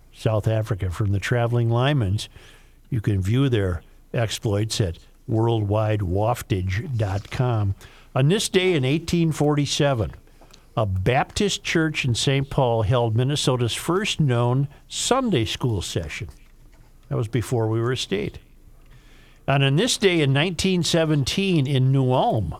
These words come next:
a group of at least six thousand attended a rally at Turner Park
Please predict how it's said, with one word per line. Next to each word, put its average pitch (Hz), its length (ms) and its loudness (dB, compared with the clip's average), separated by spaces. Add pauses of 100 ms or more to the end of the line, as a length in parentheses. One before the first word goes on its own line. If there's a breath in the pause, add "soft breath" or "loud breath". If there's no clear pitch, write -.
(600 soft breath)
a 117 80 0
group 131 320 4
of 240 180 2
at 135 120 2
least 151 280 0
six - 460 -4
thousand 165 640 0
attended 196 640 -2
a 147 80 2
rally 127 640 0
at - 160 -6
Turner 190 400 0
Park - 500 -4